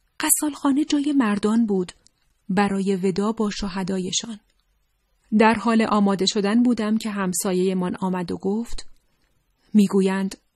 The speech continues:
دختری است که مدتها تحت شکنجه کمله بوده است."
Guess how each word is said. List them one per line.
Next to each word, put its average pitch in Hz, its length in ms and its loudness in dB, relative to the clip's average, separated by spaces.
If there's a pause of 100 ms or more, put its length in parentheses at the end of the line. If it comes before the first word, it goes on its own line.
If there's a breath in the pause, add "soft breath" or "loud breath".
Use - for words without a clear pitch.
(100)
دختری 208 420 0
است - 180 -4
که 196 100 -4
مدتها 185 640 -6
تحت 196 420 -6
شکنجه 185 720 -4
کمله 185 420 -2
بوده - 240 -8
است." - 300 -8